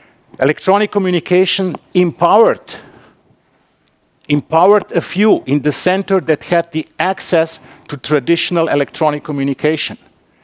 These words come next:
like the television, like the media, et cetera. The few were empowered. And now, of course, in the age of the internet,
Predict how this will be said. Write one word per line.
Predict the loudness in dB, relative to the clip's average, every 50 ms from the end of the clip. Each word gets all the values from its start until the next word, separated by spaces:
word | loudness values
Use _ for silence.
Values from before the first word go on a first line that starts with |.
| _ _
like | -2 -2 -2 -2
the | -4 -6
television, | -2 0 0 0 0 -2 -4 -4 -4 -2 0
like | 0 0 0 -2 -4
the | -4
media, | 0 0 0 0 2 0 0 0 -2 -6 _ _ _ _ _ _ _ _ _ _ _ _ _ _ -8 -8
et | -6 -6
cetera. | -4 -4 -4 -6 -6 -16 -18 -6 -4
The | -4
few | -4 -4 -6 -2 0 2 2 2
were | 0 0 0 0 2 2 0 0
empowered. | -4 -4 -4 -2 -2 0 0 0 -2 -4 -8 _ -20 -20 _ _ _ _ _ _ _ _ _ _ _ _ _ _ _ _ -20 _ -20 -20 _ _ _ _ _ _ _ _ _ _ _ _ _ _ _ _ _
And | -6 -6 -2
now, | -2 0 2 2 2 2
of | 0 -2 -2
course, | 0 2 2 2 2 0 -6 -10 -10 -12 -18 -20 -20 _ _ _ _ _ _ _ _ _ _ _ _ _
in | -6 -2
the | -2 -2 -2 0
age | 0 0 0 -2 -2
of | -4 -4 -4
the | -4 -4
internet, | -2 -2 0 0 0 0 2 0 -2 -2 -6